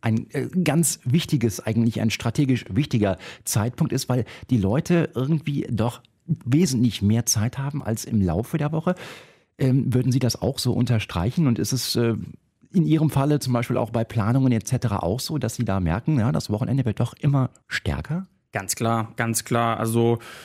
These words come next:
Speaker 2: die Arbeitszeiten bei mir versch-, haben sich auch deutlich verschoben. Also die Termine, die ich mit Kunden oder auch mit Architekten abstimme, die sind eher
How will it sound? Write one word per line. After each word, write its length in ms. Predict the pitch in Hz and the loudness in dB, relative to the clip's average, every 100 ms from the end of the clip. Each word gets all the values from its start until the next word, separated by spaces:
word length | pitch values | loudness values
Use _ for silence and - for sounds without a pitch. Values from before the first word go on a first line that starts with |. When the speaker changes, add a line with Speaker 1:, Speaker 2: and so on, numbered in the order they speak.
| - _ _ | -20 _ _
Speaker 2:
die 140 | 131 | 4
Arbeitszeiten 520 | 123 131 135 - 123 120 | 4 4 2 2 2 4
bei 80 | |
mir 160 | 120 123 | 4 4
versch-, 260 | 123 113 120 | 4 2 2
haben 160 | 120 | 2
sich 120 | 113 | 2
auch 140 | - 110 | 0 2
deutlich 280 | 120 123 135 | 2 2 0
verschoben. 520 | 131 - 127 123 95 | 0 2 4 4 2
Also 400 | 110 113 117 113 | 2 2 2 2
die 160 | 117 | 0
Termine, 480 | 113 117 113 123 127 | 0 2 4 4 4
die 140 | 123 117 | 2 0
ich 120 | 113 | 0
mit 160 | 117 | -4
Kunden 460 | - 123 127 127 123 | 2 2 4 4 2
oder 140 | 117 | 2
auch 60 | 113 | 0
mit 140 | 147 | 0
Architekten 380 | - 113 110 - | -2 -4 -6 -2
abstimme, 400 | 110 - 117 117 | -4 0 2 2
die 100 | 117 | 2
sind 320 | 113 117 - | 2 2 2
eher 600 | 120 131 131 127 127 120 | 2 4 4 4 0 -2